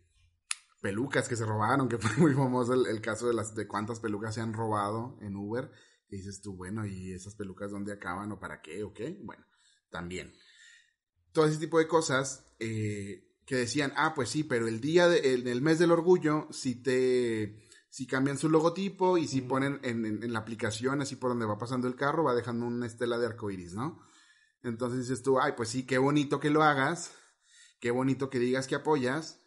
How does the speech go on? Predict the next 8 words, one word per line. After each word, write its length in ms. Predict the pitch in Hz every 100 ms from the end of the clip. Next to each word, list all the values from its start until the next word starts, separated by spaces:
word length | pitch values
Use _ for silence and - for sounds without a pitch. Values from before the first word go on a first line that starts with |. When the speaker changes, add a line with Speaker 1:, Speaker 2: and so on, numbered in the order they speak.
| _ _ _ _ -
Speaker 1:
pero 160 | 107
realmente 380 | 101 117 147 160
no 80 | 135
estaban 300 | 107 104 95
apoyando. 500 | 87 98 143 92 - _ _
O 120 | - 92
sea, 440 | 107 98 82 -
realmente, 560 | - 113 120 123 131 127